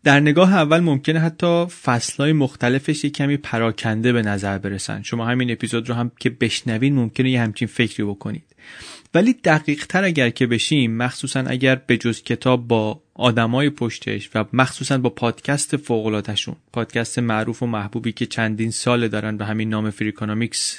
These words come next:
تولید می‌کنن و اداره می‌کنن آشنا باشیم، اونا رو یه خورده گوش بدیم،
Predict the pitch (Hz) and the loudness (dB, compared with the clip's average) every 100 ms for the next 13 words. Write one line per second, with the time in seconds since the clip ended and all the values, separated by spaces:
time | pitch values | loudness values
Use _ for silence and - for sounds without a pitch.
0 | - - 117 123 123 117 117 110 104 110 | -12 0 4 4 2 -2 0 0 0 -2
1 | 107 104 107 101 110 120 110 117 104 117 | 0 0 -2 -2 0 0 -2 -4 -6 -6
2 | 107 101 - 123 110 110 117 110 - 113 | -6 -6 -4 -4 -4 -4 -4 -4 -6 -8
3 | 110 110 - - 113 143 127 | -6 -8 -8 -6 -2 0 0